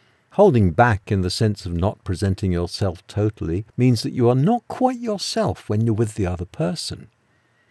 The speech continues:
That produces a force that makes you want to be away from the relationship and find one hundred percent of yourself again, even if you don't act on it. Everybody has that need,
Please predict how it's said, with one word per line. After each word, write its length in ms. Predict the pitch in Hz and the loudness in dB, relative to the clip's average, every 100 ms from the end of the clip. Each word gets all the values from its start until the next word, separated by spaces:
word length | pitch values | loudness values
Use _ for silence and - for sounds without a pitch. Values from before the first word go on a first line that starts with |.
| _ _ | _ _
That 160 | 175 190 | -4 -2
produces 540 | 170 220 202 190 165 | -2 0 0 0 0
a 80 | 156 | -2
force 400 | - 175 175 - | 4 6 8 6
that 100 | 160 | 2
makes 320 | 139 165 - | 2 2 0
you 80 | 160 | 0
want 260 | 135 160 147 | 2 2 0
to 100 | 123 | -6
be 240 | - 147 | 0 4
away 340 | 143 135 147 | 4 4 2
from 300 | 131 - 82 | 2 -2 -4
the 100 | 82 | -4
relationship 760 | 76 80 78 78 - 87 - - _ _ | -2 -4 -4 -8 -12 -12 -12 -12 _ _
and 140 | 113 110 | -2 -2
find 480 | - 147 151 107 | 2 2 4 2
one 200 | 90 135 | 2 2
hundred 320 | 127 143 131 135 | 2 2 0 0
percent 500 | 131 - 135 120 101 | -2 -4 -2 -2 -2
of 100 | 92 | -4
yourself 500 | 85 - 92 85 - | -6 -4 -4 -4 -8
again, 440 | 87 85 69 67 - _ _ _ _ | -10 -10 -10 -14 -20 _ _ _ _
even 240 | 107 139 | 2 4
if 160 | 78 - | 0 -6
you 60 | 90 | -2
don't 200 | 101 95 | 0 0
act 280 | 98 - | -2 -2
on 140 | 117 69 | -6 -6
it. 180 | - - _ _ _ _ _ _ _ _ _ _ | -10 -20 _ _ _ _ _ _ _ _ _ _
Everybody 460 | 120 107 90 90 76 | 2 4 2 2 2
has 200 | 87 85 | 0 0
that 220 | 90 80 | -2 -2
need, 400 | 85 87 87 | 0 0 0